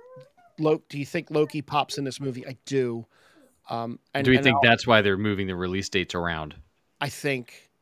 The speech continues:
Speaker 1: bec-, a-, again, as he popped up, the T V A is supposed to tie in big to Deadpool three, which makes a lot of sense if he's doing a lot of time traveling. Uh,
Speaker 2: Does that mean
Speaker 1: over
Speaker 2: Kang's gonna tie in? Oh, what do
Speaker 1: We
Speaker 2: you
Speaker 1: don't,
Speaker 2: do?
Speaker 1: we
Speaker 2: What do
Speaker 1: don't,
Speaker 2: you do?
Speaker 1: we're, that's still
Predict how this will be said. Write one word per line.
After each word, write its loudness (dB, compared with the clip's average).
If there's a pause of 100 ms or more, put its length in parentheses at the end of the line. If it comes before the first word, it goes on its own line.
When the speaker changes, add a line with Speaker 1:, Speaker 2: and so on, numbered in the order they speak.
Speaker 1:
bec-, -12
a-, 2
again, 0
as -4
he -8
popped -4
up, -2
the -8
T -4
V -4
A -2
is -4
supposed -8
to -8
tie -4
in -6
big -6
to -6
Deadpool -6
three, -2
which -2
makes -2
a -4
lot 0
of -6
sense 2
if -8
he's -6
doing -2
a -2
lot -2
of -10
time -2
traveling. -4 (680)
Uh, 4
Speaker 2:
Does 4
that 4
mean 4
Speaker 1:
over 0
Speaker 2:
Kang's 4
gonna 4
tie 4
in? 2 (160)
Oh, 0
what 0
do -4
Speaker 1:
We -2
Speaker 2:
you 0
Speaker 1:
don't, 4
Speaker 2:
do? -2 (160)
Speaker 1:
we -10
Speaker 2:
What 2
do 4
Speaker 1:
don't, 2 (120)
Speaker 2:
you -2
do? 6 (180)
Speaker 1:
we're, 2 (100)
that's 6
still 6